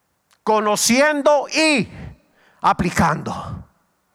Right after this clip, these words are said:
Si usted conoce nada más y no aplica, se quedó al nivel de los fariseos y los escribas. Eso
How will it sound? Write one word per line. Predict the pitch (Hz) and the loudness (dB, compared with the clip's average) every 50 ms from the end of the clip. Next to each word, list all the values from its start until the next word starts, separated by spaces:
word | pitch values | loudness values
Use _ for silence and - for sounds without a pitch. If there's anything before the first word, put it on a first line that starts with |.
| _ _ _ _ _ _ _ _ _ _ _ _ _ _ _ | _ _ _ _ _ _ _ _ _ _ _ _ _ _ _
Si | - - 180 | -4 -2 0
usted | 160 - 247 254 247 | 0 2 0 2 2
conoce | 240 233 240 262 277 254 - 262 254 | 2 2 4 2 2 2 2 0 2
nada | 240 240 233 240 240 | 2 2 2 2 2
más | 247 269 294 311 285 - | 2 2 2 2 0 0
y | 202 | 2
no | 208 226 | 2 2
aplica, | 240 - - 269 269 254 262 254 | 2 2 0 0 0 0 0 0
se | - 214 180 | 0 0 -2
quedó | - 175 170 180 | 0 0 2 2
al | 208 214 | 2 2
nivel | 214 220 214 220 208 | 0 0 0 0 0
de | 214 | 2
los | 226 220 202 | 2 2 2
fariseos | - 214 196 196 185 - 208 220 226 220 - | 2 0 0 0 0 0 0 2 2 0 0
y | 220 | 2
los | 214 214 208 | 2 2 0
escribas. | 202 - 226 233 208 156 127 - - - - - - - _ _ _ _ _ _ _ _ _ _ _ _ _ _ _ _ _ _ _ _ _ _ _ _ _ _ _ _ _ _ _ _ _ _ _ _ _ _ _ _ _ _ _ _ _ _ _ _ _ _ _ _ _ _ _ _ _ _ _ _ _ - | 0 0 0 0 0 0 0 -2 -2 -4 -4 -6 -8 -14 _ _ _ _ _ _ _ _ _ _ _ _ _ _ _ _ _ _ _ _ _ _ _ _ _ _ _ _ _ _ _ _ _ _ _ _ _ _ _ _ _ _ _ _ _ _ _ _ _ _ _ _ _ _ _ _ _ _ _ _ _ -2
Eso | 285 294 262 - - - 180 143 117 | 0 0 0 0 0 0 0 0 -2